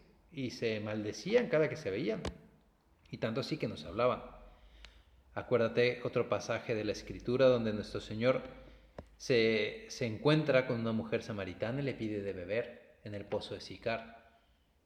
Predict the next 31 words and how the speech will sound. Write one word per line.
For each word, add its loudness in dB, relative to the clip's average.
Y 0
la 8
mujer 0
se 0
sorprende 2
porque -2
Jesús -4
le -4
dice, -6
"¿Y -2
tú? 2
¿Cómo 0
es -4
posible 0
que -8
tú, -4
siendo -4
judío, -2
me -4
pidas -2
a -6
mí -2
de 0
beber, -4
que -2
soy -6
samaritana?". -6
Dos 0
pueblos, 0
dos 0
razas, -4